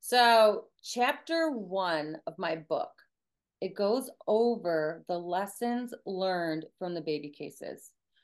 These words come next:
whether it's from the families, whether it's from the delivery team, whether it's from the medical experts, those are the lessons.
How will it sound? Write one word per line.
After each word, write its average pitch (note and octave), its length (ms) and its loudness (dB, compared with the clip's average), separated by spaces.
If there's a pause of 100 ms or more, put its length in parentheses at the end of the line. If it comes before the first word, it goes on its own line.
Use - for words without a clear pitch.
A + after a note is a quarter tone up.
(140)
whether F3+ 260 2
it's - 140 -6
from F3 200 0
the D#3+ 80 -2 (140)
families, E3 760 -4 (260)
whether F3+ 260 0
it's D3 160 -8
from D#3+ 520 -2 (180)
the F#3 60 -6
delivery E3 520 -4
team, A3 500 -6 (320)
whether F3 280 2
it's D#3+ 180 -4
from E3+ 180 -2
the F3+ 80 -4
medical G3 440 0
experts, G#3+ 540 -2 (140)
those F#3+ 540 0 (160)
are F#3+ 80 -2
the F3 100 -2
lessons. D3+ 520 -4